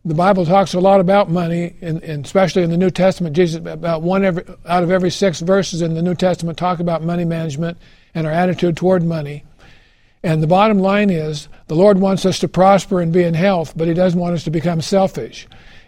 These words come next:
In fact, we're told in some places that the Lord would have blessed people more, but they would, would have hurt them. So, in other words, they would have caused them to be selfish and to hoard things.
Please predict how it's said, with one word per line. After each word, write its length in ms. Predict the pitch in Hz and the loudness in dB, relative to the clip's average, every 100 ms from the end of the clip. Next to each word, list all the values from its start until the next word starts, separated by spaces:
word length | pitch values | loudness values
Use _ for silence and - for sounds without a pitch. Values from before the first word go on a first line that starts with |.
| - | -8
In 100 | 151 | 0
fact, 280 | 202 190 | 2 2
we're 100 | 190 | 0
told 300 | 165 190 202 | 2 4 4
in 100 | 180 | 2
some 220 | 160 202 196 | 0 0 2
places 440 | 185 165 175 165 | 0 0 -2 -2
that 200 | 175 160 | -2 -4
the 240 | 165 156 151 - - - 160 | -4 -4 -8 -14 -20 -12 0
Lord 260 | 180 180 | 2 4
would 120 | 196 | 4
have 120 | 185 156 | 2 2
blessed 260 | 190 180 | 2 2
people 240 | 202 180 170 | 0 0 2
more, 220 | 196 196 | 4 4
but 140 | 170 | 2
they 120 | 180 | 0
would, 280 | 175 185 170 | 0 0 -4
would 220 | 160 180 | 0 2
have 100 | 185 | 2
hurt 280 | 156 202 208 | 2 0 0
them. 280 | 165 120 113 - - _ | -4 -6 -12 -20 -20 _
So, 560 | - 190 175 165 - - - _ - - - - | -6 -2 0 -2 -6 -20 -20 _ -20 -20 -20 -8
in 140 | 160 | -2
other 120 | 175 | 0
words, 180 | 175 180 | 2 4
they 80 | 190 | 2
would 100 | 175 | 2
have 80 | - | 0
caused 220 | 185 165 | 0 0
them 60 | |
to 60 | 175 | -2
be 80 | 160 | -4
selfish 480 | - 196 180 165 160 | 2 2 2 -4 -4
and 100 | 151 | 0
to 60 | |
hoard 240 | 160 190 156 | 2 2 2
things. 420 | 165 127 120 | -4 -6 -14